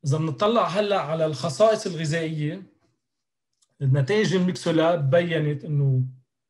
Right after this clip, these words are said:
ما فيش حاجة لزيادة، آه، النشا أو لزيادة الصموغ، يعني ما عندهم أي تأثير تكنولوجي.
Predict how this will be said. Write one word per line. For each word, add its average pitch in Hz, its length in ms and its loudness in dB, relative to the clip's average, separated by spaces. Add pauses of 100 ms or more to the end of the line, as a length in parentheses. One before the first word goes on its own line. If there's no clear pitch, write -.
(140)
ما 160 140 0
فيش 202 220 -4
حاجة 156 580 0 (220)
لزيادة، 151 680 0 (540)
آه، 131 500 0
النشا 160 440 0
أو 165 260 -4
لزيادة 151 460 0
الصموغ، 151 640 -2
يعني 139 160 0
ما 143 120 2
عندهم 160 260 -4
أي 170 180 -2
تأثير 170 500 -6
تكنولوجي. 151 880 -2